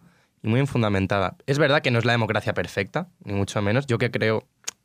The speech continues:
no creo que ninguna democracia sea perfecta, pero creo que, que es importante también situarlo todo y darnos cuenta que en una, en un eje como Oriente Medio, que es clave en el mundo, eh,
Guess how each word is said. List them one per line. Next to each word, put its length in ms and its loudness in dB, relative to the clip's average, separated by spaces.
no 140 0
creo 200 0
que 100 -2
ninguna 340 0
democracia 460 -2
sea 180 -4
perfecta, 540 -8
pero 280 2
creo 360 2
que, 500 0
que 80 -6
es 80 -4
importante 420 0
también 260 2
situarlo 520 0
todo 300 2
y 320 0
darnos 360 -2
cuenta 320 -2
que 340 -8
en 200 -2
una, 440 2
en 120 2
un 100 4
eje 220 -2
como 200 -2
Oriente 340 0
Medio, 460 0
que 80 -14
es 120 -6
clave 420 -2
en 140 -6
el 100 -2
mundo, 380 2
eh, 540 0